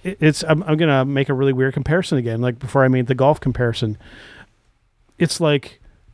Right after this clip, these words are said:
when we went to the moon, right? We, we know how to go to the moon, but what now? That was in the sixties. Now we're in the, the twenty twenties.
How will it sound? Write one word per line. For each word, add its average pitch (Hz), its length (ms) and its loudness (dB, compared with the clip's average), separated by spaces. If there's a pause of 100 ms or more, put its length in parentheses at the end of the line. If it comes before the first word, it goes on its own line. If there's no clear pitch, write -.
(160)
when 147 160 2
we 147 100 4
went 147 160 2
to - 60 -4
the 147 80 0
moon, 151 360 2 (520)
right? 135 180 0
We, 151 180 0
we 143 160 -2
know 156 120 2
how 160 80 2
to 151 60 0
go 151 160 0
to 143 60 -4
the 131 80 -2
moon, 185 340 2 (340)
but 165 80 0
what 160 240 0
now? 180 380 2 (1200)
That 151 100 0
was 156 120 2
in 165 60 4
the 151 80 2
sixties. 190 440 -2
Now 143 320 2
we're 147 260 2
in 143 380 2
the, 135 120 -2
the 143 140 -8
twenty 156 280 2
twenties. 175 520 0